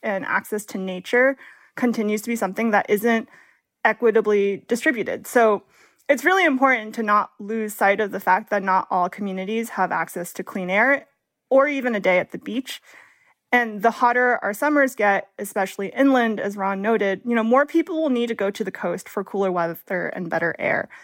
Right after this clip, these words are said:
Even without the fog, the coast is still so much cooler than the more than hundred degree weather that we're starting to see more and more often during the summer.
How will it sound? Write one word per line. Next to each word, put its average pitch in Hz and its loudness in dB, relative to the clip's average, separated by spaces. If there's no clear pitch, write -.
Even 254 4
without 196 2
the 202 -2
fog, 190 2
the 190 -10
coast 196 -4
is 190 -8
still 175 0
so 220 -2
much 214 0
cooler 175 -2
than 185 0
the 190 2
more 262 6
than 320 -2
hundred 254 2
degree 226 2
weather 202 4
that - -8
we're 185 -4
starting 190 -2
to 175 -6
see 190 -2
more 180 -2
and 202 0
more 190 -4
often 180 -2
during 175 -6
the 175 -8
summer. 196 -2